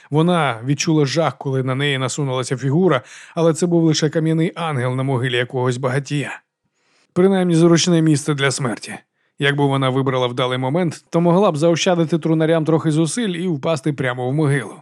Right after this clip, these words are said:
Замерехтіло світло смолоскипів. Тіні від надгробків простяглися по мокрій траві,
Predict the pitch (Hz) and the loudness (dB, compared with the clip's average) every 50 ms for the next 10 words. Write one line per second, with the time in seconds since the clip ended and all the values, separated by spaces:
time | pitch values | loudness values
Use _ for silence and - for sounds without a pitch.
0 | _ _ _ _ _ _ _ _ _ _ _ _ _ _ _ _ - 123 143 160 | _ _ _ _ _ _ _ _ _ _ _ _ _ _ _ _ -4 0 2 4
1 | 170 170 175 165 - - 214 185 180 156 - 170 170 156 165 147 - 170 165 170 | 4 4 2 2 0 0 0 2 2 2 2 0 2 2 0 0 0 0 2 2
2 | 160 - - - 160 120 - 107 107 - _ _ _ _ _ _ _ _ _ - | 0 0 -2 -4 -4 -4 -6 -12 -18 -18 _ _ _ _ _ _ _ _ _ -4
3 | - 196 208 196 170 143 131 127 139 135 139 143 139 131 127 165 185 180 139 - | 2 4 4 4 4 2 2 0 0 0 0 -2 0 2 2 2 2 2 0 0
4 | 139 127 - - 135 127 - - 151 135 165 170 156 - 147 - 139 143 147 151 | -4 -4 -2 -2 -4 -4 0 0 0 2 2 2 2 0 -2 -2 -2 0 0 0
5 | 135 - 135 135 120 131 135 135 147 175 180 156 | 0 0 -2 -2 0 0 -2 -2 0 0 -2 -2